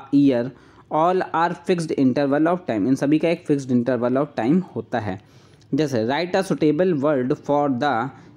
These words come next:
given duration, जैसे the time between a one sun rays and next, ठीक है, तो इसका क्या हो जाएगा, ये कहलाएगा a day, ठीक है, ये क्या होगा बेटा, a day होगा। इसके बाद the time during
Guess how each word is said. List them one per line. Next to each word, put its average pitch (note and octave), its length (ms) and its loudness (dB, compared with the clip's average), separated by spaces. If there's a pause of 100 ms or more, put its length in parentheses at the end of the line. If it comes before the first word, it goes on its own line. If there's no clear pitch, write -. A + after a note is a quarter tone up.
(100)
given D3+ 340 0
duration, G#2+ 500 -2 (460)
जैसे C#3 360 -2 (760)
the D3+ 160 0
time G3 300 -2
between G3 320 2
a G3 120 2 (220)
one E3 220 0
sun F#3 280 2 (540)
rays D3 480 2 (160)
and E3 340 0
next, A2+ 540 -4
ठीक D3 140 2
है, F3+ 80 2
तो E3+ 140 0
इसका D#3 240 -2
क्या D#3 180 0
हो C#3+ 60 2
जाएगा, C#3 300 2 (400)
ये D3+ 180 4
कहलाएगा C#3 480 0 (160)
a C3+ 140 0
day, A#2 220 2 (920)
ठीक C3 140 -2
है, E3+ 60 2
ये C#3+ 200 2
क्या C#3+ 160 0
होगा C#3 180 2
बेटा, D#3 320 0 (420)
a B2+ 120 -2
day C#3+ 180 2
होगा। D3+ 300 0 (520)
इसके F3+ 260 0
बाद A#2 260 -4
the D3 180 -2
time G3 420 2 (220)
during D#3+ 400 4